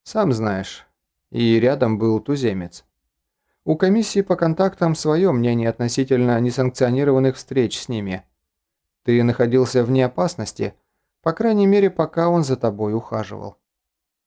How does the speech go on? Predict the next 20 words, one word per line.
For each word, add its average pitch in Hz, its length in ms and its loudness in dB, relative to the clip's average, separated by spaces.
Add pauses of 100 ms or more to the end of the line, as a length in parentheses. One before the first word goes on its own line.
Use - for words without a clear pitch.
(220)
Поправишься, 196 880 0 (100)
уговоришь 160 500 0
аборигенов 156 600 2
отвезти 131 400 -2
тебя 120 260 0
подальше 113 480 0
в 147 60 -4
лес 180 300 -2 (400)
и 220 80 0
оставить 120 540 2
одного. 104 520 0 (720)
Передашь 156 440 0
сигнал. 107 540 -4 (640)
Катер 123 340 0
с - 120 -6
орбиты 127 360 -2
прибудет 127 520 0
в - 80 -20
течение 104 500 -6
часа". - 480 -8